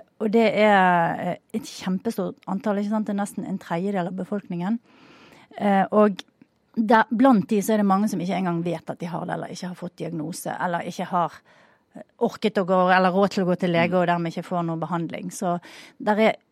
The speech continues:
Speaker 1: utrolig store helseutfordringer i befolkningen, som selvfølgelig gjør det at de har et, eh, mangelfullt helsesystem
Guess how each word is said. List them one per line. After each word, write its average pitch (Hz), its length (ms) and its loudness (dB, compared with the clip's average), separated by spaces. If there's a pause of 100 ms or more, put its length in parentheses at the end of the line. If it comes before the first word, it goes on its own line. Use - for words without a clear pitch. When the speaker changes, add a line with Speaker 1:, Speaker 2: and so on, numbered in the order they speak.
(200)
Speaker 1:
utrolig 175 760 -2
store 202 440 -4
helseutfordringer 175 1700 -4
i 196 120 -2
befolkningen, 170 720 -6
som 190 220 -6
selvfølgelig 180 760 -4
gjør 185 220 -2
det 180 220 0
at - 100 -18
de 165 100 -10
har 175 260 -4
et, - 200 -16 (460)
eh, 180 260 -4
mangelfullt 190 640 0
helsesystem 175 800 -4